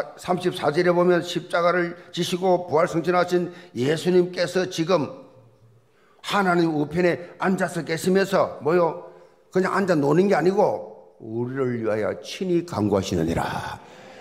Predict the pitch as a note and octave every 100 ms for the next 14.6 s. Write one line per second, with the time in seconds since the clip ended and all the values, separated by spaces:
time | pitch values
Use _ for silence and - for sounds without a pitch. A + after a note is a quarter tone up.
0 | - - - - _ E3+ A3+ G#3 G#3 G3
1 | D#3+ F3+ - - - - - - F#3 G#3
2 | G#3+ - E3+ F#3+ F#3+ F#3+ F#3+ F3+ F3 F3+
3 | E3 - G3+ G3+ F#3 F3+ F3+ F3+ F#3+ F3+
4 | F3 - - - G#3 F#3+ F#3 F3+ - F3+
5 | - F#3 - F3+ F#3 F#3 F3+ F3 E3 D3+
6 | F#3 E3 D#3 G3 G3 F3+ E3 - F3 F3+
7 | F#3 F3 - - - - A3 B3 G#3+ G3
8 | E3 D3 G3+ B3 A3 F#3 F3 E3 B3+ G#3
9 | F3 F3 F3 D3 - A3 A#3 A3+ F3+ C#3+
10 | F3 A3 A3+ G3 D3 D3+ G#3+ A3 - G#3
11 | D4 C4+ G#3 C3+ - - E3 B3 C#4+ G#3
12 | F3 C3+ F#3+ C#4+ C4+ C4 A3 G#3 F#3+ A3
13 | A#3+ A3+ A3 - - - A#2 A2 G#2+ G2
14 | E2 E2 - - - -